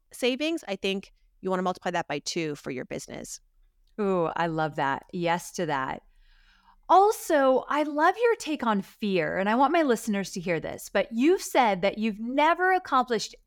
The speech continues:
Speaker 2: anything of importance by completely ignoring your fears. So can you elaborate on the idea of fearlessness and why you
Speaker 1: Mm-hmm.
Speaker 2: think it's a terrible trend,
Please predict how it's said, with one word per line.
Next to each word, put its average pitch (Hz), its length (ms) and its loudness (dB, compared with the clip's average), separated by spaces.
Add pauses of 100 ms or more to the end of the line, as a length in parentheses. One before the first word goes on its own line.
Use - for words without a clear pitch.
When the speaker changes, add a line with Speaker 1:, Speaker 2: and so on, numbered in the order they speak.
Speaker 2:
anything 370 560 0
of 285 100 0
importance 226 600 -2
by 190 180 4
completely 247 840 -4
ignoring 202 920 2
your 190 140 0
fears. - 600 -4 (280)
So 277 180 6 (160)
can 294 120 -2
you 349 160 4 (120)
elaborate 285 580 6
on 247 140 4
the 233 120 0
idea 220 320 2
of 180 140 0 (220)
fearlessness 262 1120 0 (240)
and 226 160 4
why - 100 8
you 185 140 2
Speaker 1:
Mm-hmm. 175 80 -4
Speaker 2:
think 226 140 0
it's 220 120 -2
a 196 80 2
terrible 220 680 4
trend, 175 540 -4